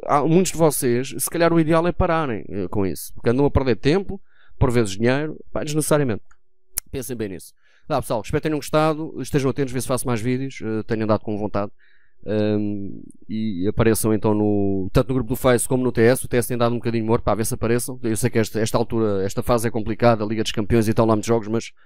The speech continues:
vê se apareçam. Ah, se aparecem, que aquilo tem estado a funcionar muito bem, bom ambiente e muitos gringos que nós temos tido ali, eh, que é também muito importante. Ah, pessoal, espero que tenham gostado, muitos gringos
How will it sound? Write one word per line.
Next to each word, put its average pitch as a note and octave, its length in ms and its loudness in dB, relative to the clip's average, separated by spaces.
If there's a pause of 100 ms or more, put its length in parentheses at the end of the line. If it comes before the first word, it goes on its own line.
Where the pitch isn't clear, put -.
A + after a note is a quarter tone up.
(540)
vê B2 160 4
se B2+ 120 0
apareçam. A#2+ 500 0 (400)
Ah, A#2 320 4
se - 100 0
aparecem, A2+ 440 2
que A2+ 80 -2
aquilo G#2 180 -2
tem A2+ 100 2
estado G#2 200 2
a G2 40 0
funcionar G2+ 360 -2
muito F2+ 120 -4
bem, C3 220 4
bom A2+ 260 2
ambiente A2+ 560 0 (400)
e G#2+ 340 2
muitos A#2+ 220 4
gringos A2 240 0
que B2 60 -6
nós A2+ 120 0
temos A2 200 -2
tido G#2 240 0
ali, G2+ 240 0 (340)
eh, G2+ 140 -2
que A2+ 140 2
é G2+ 40 4
também G#2+ 320 2
muito G#2+ 220 2
importante. F#2+ 480 2 (400)
Ah, G#2+ 260 4
pessoal, A2 340 2 (120)
espero B2 240 -2
que B2 80 -2
tenham A#2 100 2
gostado, G#2+ 380 0
muitos A2+ 160 -2
gringos G2+ 340 -2